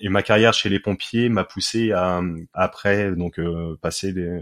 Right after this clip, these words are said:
le concours sapeur-pompier professionnel, donc, euh, d'être fonctionnaire, ce qui m'a amené à être recruté par le, le, le département du Nord, euh, là où j'ai bossé, euh, pendant près de dix ans, euh, à côté de Lille.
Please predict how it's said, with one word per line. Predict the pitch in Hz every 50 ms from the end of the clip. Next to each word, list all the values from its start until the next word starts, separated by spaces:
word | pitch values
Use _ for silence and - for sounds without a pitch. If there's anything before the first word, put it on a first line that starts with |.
| - 82
le | 85 90 -
concours | - 98 - - 95 92 -
sapeur-pompier | - - - 90 - - 87 - - 90
professionnel, | - - - - 95 - - 95 - - - 98 95 107 120 143 151 131
donc, | 95 90 85 -
euh, | 95
d'être | 82 87 82 - - 90
fonctionnaire, | - - 101 90 - - - 92 92 101 113 135 139 - _
ce | - -
qui | - 98
m'a | 90 95 90
amené | 90 90 95 101 110 117
à | 107
être | 98 - - 85
recruté | 76 - 92 - _ 95 - - 98
par | - - 87
le, | 87 -
le, | - - 80 87 92 90 87 85
le | 80 80 90 87
département | 92 95 - 98 92 - - 90 90 90 82
du | 80 82
Nord, | 82 92 107 131 139 - _ _ -
euh, | 73
là | 78 85 92 101
où | 101
j'ai | 90 90 90
bossé, | 85 90 85 - - - 107 107
euh, | 107 95 85 82
pendant | - - 85 85 87 87
près | - - 90 85
de | 80
dix | 80 82 90 90 82 90
ans, | 104 113 123 123 90
euh, | 87 85 82 80
à | 80
côté | - - 87 - 87
de | 80 76
Lille. | 80 110 135 120 80